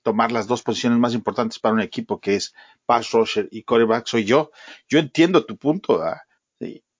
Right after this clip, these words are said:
Los tres mejores jugadores del año pasado para los Bears fueron agentes libres, o sea, los trajo por agencia libre.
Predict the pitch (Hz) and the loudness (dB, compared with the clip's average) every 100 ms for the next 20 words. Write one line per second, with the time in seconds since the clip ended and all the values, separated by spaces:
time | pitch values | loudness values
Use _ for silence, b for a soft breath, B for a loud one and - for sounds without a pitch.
0 | _ 123 123 156 160 165 156 156 143 131 | _ -2 0 2 2 2 4 2 0 0
1 | 123 120 135 139 - - _ _ _ 117 | 2 4 4 4 0 -14 _ _ _ -2
2 | 120 135 143 117 107 131 127 117 104 101 | 0 0 0 -2 2 4 4 2 2 2
3 | 107 107 107 123 131 - - _ _ 147 | -2 -6 -4 0 0 -2 -20 _ _ 0
4 | 135 131 117 - _ _ _ - - 131 | 0 0 -4 -10 _ _ _ -8 -2 -2
5 | 127 107 110 143 156 139 104 - - _ | -2 -6 -6 -8 -4 -4 -4 -10 -20 _
6 | - 127 113 117 - 127 120 113 110 104 | 0 2 2 0 0 0 0 0 0 0
7 | 123 117 110 113 147 120 110 | -2 0 0 0 0 -2 -4